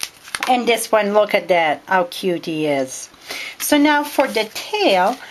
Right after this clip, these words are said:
I dye, that I get a video if you don't know how to dye this. This is the, the ribbon, the rose ribbon, the flower ribbon.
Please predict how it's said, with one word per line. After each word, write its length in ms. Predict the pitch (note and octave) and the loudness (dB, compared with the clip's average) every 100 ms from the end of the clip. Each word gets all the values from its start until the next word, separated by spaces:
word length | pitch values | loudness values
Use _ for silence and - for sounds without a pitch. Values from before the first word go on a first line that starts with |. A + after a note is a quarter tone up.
| - - - _ _ | -20 -20 -20 _ _
I 320 | C4 D4 G#4 A4 | 0 2 2 2
dye, 540 | C#4 G#3 F#3+ F#3 A3 C#4 | 2 4 4 2 0 2
that 180 | C4 | 2
I 80 | D#4 | 2
get 200 | D4+ C#4 | 2 2
a 20 | |
video 440 | C#4 B3+ C4 A#3 G3 | 2 2 2 2 2
if 260 | G3 - | 2 -2
you 80 | G3+ | -2
don't 240 | G3 F#3+ F#3 | 2 2 4
know 160 | F3+ | 4
how 160 | E3+ E3 | 4 0
to 240 | - - | -4 -6
dye 320 | E3 E3+ E3 | 0 2 2
this. 380 | E3 F3 F#3+ - | 0 2 2 0
This 300 | - C#4 C#4+ | 0 0 2
is 220 | C#4+ C4 - | 0 0 0
the, 520 | G#3+ F#3+ F3 D#3 D3+ - - _ - - - - | 2 4 4 2 -2 -6 -20 _ -20 -18 -18 -6
the 560 | G3+ G3 F3 D#3+ C#3+ D3 - - G3 - _ - - - _ _ _ - - | 0 4 4 4 2 -2 -8 -14 -14 -16 _ -20 -20 -20 _ _ _ -16 -8
ribbon, 460 | G3+ A#3 B3+ C4+ C4+ | 0 0 2 2 4
the 300 | B3 G#3+ G3+ | 2 2 0
rose 380 | A3 B3 C4+ C4+ | 2 2 2 0
ribbon, 340 | C#4 C4+ C#4 C4 | 0 2 4 4
the 480 | A3+ A3 G#3+ G#3 G3 | 4 4 4 2 0
flower 560 | - C4 C#4 C#4+ C#4 | 0 0 2 2 2
ribbon. 540 | C#4 B3 C#4 D4 E4 | 0 0 2 2 2